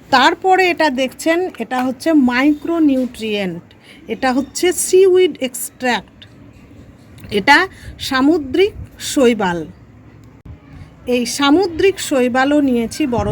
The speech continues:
চামচের দুই চামচ। হ্যাঁ, এটা আমি গাছের মাটিতে দিব। তো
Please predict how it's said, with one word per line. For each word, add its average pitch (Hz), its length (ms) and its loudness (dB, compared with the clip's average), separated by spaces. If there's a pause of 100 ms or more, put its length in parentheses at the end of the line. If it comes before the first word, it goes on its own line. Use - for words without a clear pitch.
চামচের 208 560 -6
দুই 220 180 -2
চামচ। 190 480 -8 (600)
হ্যাঁ, 262 360 0
এটা 269 340 0 (460)
আমি 226 240 -2 (500)
গাছের 247 400 -2 (460)
মাটিতে 277 480 0
দিব। 233 220 -4 (460)
তো 240 60 2